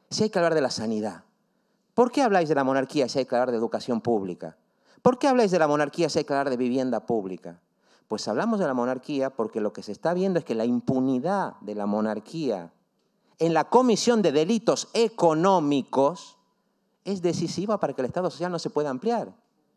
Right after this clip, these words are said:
¿De qué se acusa a este señor? ¿De haber evadido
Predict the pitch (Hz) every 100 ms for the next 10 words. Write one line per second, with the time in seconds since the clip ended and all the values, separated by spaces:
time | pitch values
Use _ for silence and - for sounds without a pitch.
0 | _ - 190 285 247 233 247 214 165 156
1 | 190 262 107 92 _ _ _ _ _ _
2 | _ _ _ _ _ _ _ _ _ _
3 | _ 113 160 247 247 165 156 262 233 165
4 | 113 -